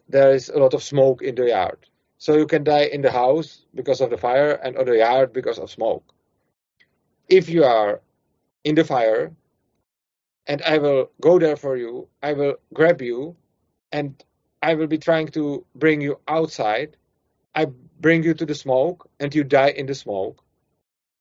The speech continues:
I don't think this is the violation of non-aggression principle.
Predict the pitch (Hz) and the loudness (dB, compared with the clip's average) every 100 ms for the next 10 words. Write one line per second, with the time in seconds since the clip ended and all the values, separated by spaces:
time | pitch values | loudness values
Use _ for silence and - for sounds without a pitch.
0 | _ 147 147 156 180 175 160 165 151 147 | _ -4 0 2 2 0 -6 -4 -4 -4
1 | 160 156 139 156 151 143 147 143 143 143 | -2 -4 -2 0 2 2 2 0 -4 -8
2 | 135 139 135 131 131 131 127 117 110 104 | -8 -6 -4 -2 -4 -4 -4 -4 -4 -8
3 | - | -10